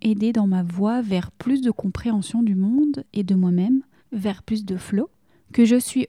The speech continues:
heureuse de recevoir aujourd'hui l'auteur d'un de ces livres qui vous bouleverse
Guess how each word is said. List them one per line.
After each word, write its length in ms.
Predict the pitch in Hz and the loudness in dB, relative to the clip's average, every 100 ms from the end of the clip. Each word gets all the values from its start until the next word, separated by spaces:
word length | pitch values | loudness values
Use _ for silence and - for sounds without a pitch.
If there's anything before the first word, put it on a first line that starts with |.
| - | 2
heureuse 400 | 247 254 330 262 | 4 4 2 0
de 100 | 214 | 0
recevoir 560 | 226 269 214 190 185 | 0 -2 -2 -2 -2
aujourd'hui 580 | 240 247 190 175 180 277 - _ - | -2 -4 -4 -4 -6 -6 -8 _ 2
l'auteur 600 | 208 254 262 - 262 320 320 | 6 6 4 -2 -2 -2 -4
d'un 240 | 220 214 269 | 0 2 2
de 140 | 233 | 0
ces 160 | - 202 | -2 -2
livres 420 | 185 240 240 190 | 0 -2 -4 -6
qui 100 | - | -8
vous 240 | 190 190 226 | -8 -6 -6
bouleverse 800 | 226 196 208 185 180 202 - | -8 -6 -4 -2 -2 -4 -10